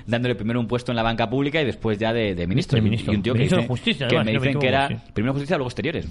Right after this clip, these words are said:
Speaker 2: Mm.
Speaker 1: Dicen que era un tío encantador de trato,
Speaker 2: Sí.
Speaker 1: pero fue un
Speaker 2: Sí, no, no,
Speaker 1: pillastre,
Speaker 2: claro.
Speaker 1: <laughs> un pillastre fantástico.
Speaker 2: Fue uno de los mentores, fíjate, el otro día hablando de Roberto Centeno.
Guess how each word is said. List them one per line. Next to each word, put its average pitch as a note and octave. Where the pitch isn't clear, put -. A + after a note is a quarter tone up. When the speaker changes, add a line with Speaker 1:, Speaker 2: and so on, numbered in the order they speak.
Speaker 2:
Mm. C3+
Speaker 1:
Dicen A#2+
que A2+
era A#2
un G#2+
tío A2
encantador G#2
de F#2
trato, D3
Speaker 2:
Sí. -
Speaker 1:
pero A#2+
fue A2+
un G2
Speaker 2:
Sí, -
no, -
no, C#3+
Speaker 1:
pillastre, B2+
Speaker 2:
claro. G2
Speaker 1:
<laughs> C3+
un -
pillastre B2
fantástico. A2
Speaker 2:
Fue -
uno G#3+
de G#3
los F#3
mentores, F3+
fíjate, D3+
el B2
otro C3+
día C3+
hablando C#3
de B2
Roberto B2
Centeno. F#2